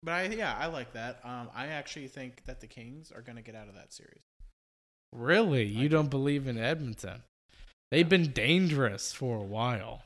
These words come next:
Speaker 1: They have. I just, I don't believe in the Oilers. I like the King. I also don't like the Oilers. I don't like Connor McDavid, so.
Speaker 2: Well,
Speaker 1: Anyone who listens to this podcast knows I don't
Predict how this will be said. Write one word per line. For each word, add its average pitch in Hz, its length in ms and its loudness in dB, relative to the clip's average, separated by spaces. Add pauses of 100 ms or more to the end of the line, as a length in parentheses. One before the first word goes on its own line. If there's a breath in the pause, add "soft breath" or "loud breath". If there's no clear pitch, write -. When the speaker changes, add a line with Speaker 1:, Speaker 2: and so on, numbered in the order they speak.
(120)
Speaker 1:
They 165 80 -8
have. 131 440 -8
I 127 100 -10
just, 131 220 -14
I 113 120 -12
don't 113 200 -12
believe 98 260 -16
in 92 140 -16
the 92 60 -20
Oilers. 92 400 -18
I 98 100 -14
like 95 240 -14
the - 80 -20
King. 85 260 -20 (200)
I - 40 -14
also 95 220 -18
don't 87 160 -20
like 85 120 -20 (100)
the - 80 -20
Oilers. 50 420 -20
I 101 60 -20
don't 76 80 -20
like 82 140 -20
Connor 53 240 -20
McDavid, - 480 -20
so. - 220 -20 (1400)
Speaker 2:
Well, 110 160 -4
Speaker 1:
Anyone 147 280 -4
who 135 60 -6
listens 120 240 -8
to - 40 -12
this 98 80 -14
podcast 90 440 -12
knows 90 180 -20
I 90 80 -18
don't 90 160 -20